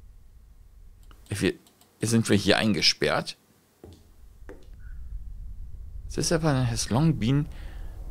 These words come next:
alone. Also es seit langem verlassen. Äh,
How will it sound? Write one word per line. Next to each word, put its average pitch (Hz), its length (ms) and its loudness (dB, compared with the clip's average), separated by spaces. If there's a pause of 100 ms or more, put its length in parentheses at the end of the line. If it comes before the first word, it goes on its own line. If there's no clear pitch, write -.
(460)
alone. 98 520 4 (640)
Also 104 180 8
es 101 280 4 (120)
seit 95 300 4
langem 160 360 6
verlassen. 135 640 4 (880)
Äh, 143 360 6